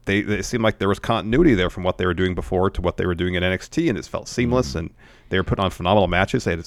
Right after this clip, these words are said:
Speaker 1: an awesome match with, uh, Ricochet and Malachi,
Speaker 2: Mm-hmm.
Speaker 1: uh, Aleister Black, um, and, and,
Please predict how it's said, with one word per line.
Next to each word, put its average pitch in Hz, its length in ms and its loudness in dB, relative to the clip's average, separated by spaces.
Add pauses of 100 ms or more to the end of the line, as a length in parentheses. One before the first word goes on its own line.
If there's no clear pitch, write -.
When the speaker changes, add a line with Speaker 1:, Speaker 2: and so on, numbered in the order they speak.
(140)
Speaker 1:
an - 80 -8 (140)
awesome 107 360 0
match 82 360 -4 (540)
with, 87 360 -4
uh, 82 420 0
Ricochet 95 680 0 (420)
and 85 140 -8
Malachi, 98 600 2 (720)
Speaker 2:
Mm-hmm. 87 140 -6
Speaker 1:
uh, 90 120 4 (240)
Aleister 104 440 2 (140)
Black, 87 320 -2 (340)
um, 92 440 2 (1200)
and, 101 280 2
and, 95 320 0